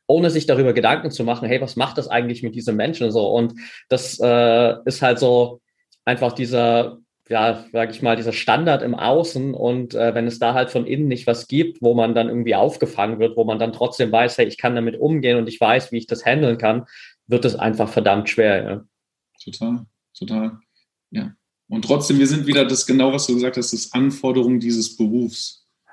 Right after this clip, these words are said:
Speaker 2: Und da, die einzige Möglichkeit, die du hast, du kannst den, den Einfluss von außen und auch diesen Druck im Leistungssport, den es ja einfach gibt, dadurch, dass du performen willst, das kommt ja aus dir selbst heraus,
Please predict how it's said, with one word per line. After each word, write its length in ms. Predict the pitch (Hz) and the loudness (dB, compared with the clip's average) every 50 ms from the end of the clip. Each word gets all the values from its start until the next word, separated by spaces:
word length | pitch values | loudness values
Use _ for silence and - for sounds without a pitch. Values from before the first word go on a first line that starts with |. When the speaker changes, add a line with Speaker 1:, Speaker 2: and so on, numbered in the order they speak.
| - _ _ | -20 _ _
Speaker 2:
Und 400 | - 113 107 101 - - - 110 | -2 -2 -2 -2 -4 -10 -2 0
da, 140 | 110 113 - | 0 0 0
die 240 | 104 113 113 117 | 0 0 2 2
einzige 340 | 120 127 135 131 - 127 127 | 4 2 2 2 2 2 2
Möglichkeit, 560 | 127 131 135 139 139 131 - - 131 123 120 | 4 4 2 2 0 -4 -2 -2 -2 -2 0
die 60 | 127 110 | 0 -2
du 100 | 117 123 | 0 -2
hast, 140 | 123 - | -2 -2
du 60 | 123 110 | -4 -4
kannst 360 | - - 127 131 - - - | -2 -2 -4 -4 -4 -4 -2
den, 200 | 120 113 113 110 | 2 2 2 2
den 160 | 107 113 107 | 2 0 0
Einfluss 360 | 104 110 123 127 - - 123 - | 2 2 -2 -2 -2 -4 -6 -4
von 200 | - 113 107 95 | -2 -2 -2 -2
außen 440 | 110 120 123 135 139 139 135 117 | -2 -2 -2 -2 -2 0 0 2
und 60 | 110 120 | 2 2
auch 100 | 117 - | -2 -2
diesen 480 | - 120 117 113 110 107 - - - _ _ _ _ - | -2 2 2 2 2 0 -4 -18 -20 _ _ _ _ -10
Druck 320 | - 117 156 185 175 - | 2 2 2 2 4 2
im 100 | 135 139 | 2 4
Leistungssport, 640 | 135 139 156 165 - - 139 - - - 127 127 - | 4 4 2 2 0 -2 -4 -6 -4 -2 -2 0 0
den 100 | 131 131 | 0 0
es 80 | - | 0
ja 80 | 123 - | -2 -4
einfach 340 | 123 120 - 120 113 - _ | -4 -4 -4 -8 -12 -10 _
gibt, 180 | - 175 170 | -8 -6 -2
dadurch, 240 | - 127 123 120 - | 0 0 0 0 -2
dass 120 | - 117 - | -4 -2 -2
du 120 | 123 110 | -4 -4
performen 540 | - 123 117 - - 123 127 127 120 107 113 | -4 -10 -12 -6 -4 -2 0 0 -2 0 2
willst, 640 | 135 170 185 180 202 208 196 - - - - - _ | 4 4 6 6 4 2 0 -4 -10 -12 -14 -14 _
das 80 | 131 - | -4 -2
kommt 160 | - 165 - | -2 0 0
ja 80 | 143 | 0
aus 140 | 139 143 143 | 0 0 2
dir 140 | - 135 127 | 2 2 4
selbst 340 | 120 139 156 165 165 - - | 4 2 2 0 -2 -2 -2
heraus, 360 | 135 120 131 143 147 143 | -2 -2 0 -2 -2 -4